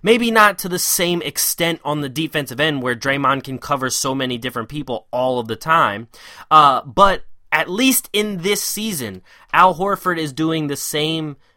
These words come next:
types of things. I'm not saying that he's giving you the same exact stats all the time. No, I'm not doing that because, you know, I, Draymond is still a defensive player of the year ty-, caliber type player. Horford's having this one defensive player of the year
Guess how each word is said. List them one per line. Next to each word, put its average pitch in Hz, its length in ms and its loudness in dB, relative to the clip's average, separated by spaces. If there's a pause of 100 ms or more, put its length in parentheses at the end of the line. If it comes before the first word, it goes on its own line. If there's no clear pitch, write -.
(120)
types 175 460 -2
of 147 160 -4
things. 156 560 -8
I'm 160 140 0
not 220 220 4
saying 190 400 -2
that 160 200 0
he's 156 180 -10
giving 160 300 -2
you 151 120 -4
the 139 80 -6
same 156 260 -6
exact 131 300 0
stats 156 440 -2
all 101 140 -4
the 92 80 -12
time. 110 340 -4 (300)
No, 185 180 2
I'm 117 100 -8
not 151 200 -4
doing 165 300 0
that - 260 -20
because, 135 480 -6 (240)
you 151 100 -6
know, 123 360 -2
I, 123 140 -8 (500)
Draymond 175 440 4
is 160 80 -2
still 175 200 -2
a 156 40 2
defensive 156 520 -4
player 156 240 0
of 147 80 -4
the 131 80 -4
year 160 320 0
ty-, 151 240 -4 (160)
caliber 143 360 0
type 135 300 -4
player. 139 400 0 (260)
Horford's 190 440 2
having 151 320 0
this 143 180 -2
one 143 500 0
defensive 147 440 -2
player 143 220 0
of 135 80 -4
the 131 60 -4
year 131 380 -2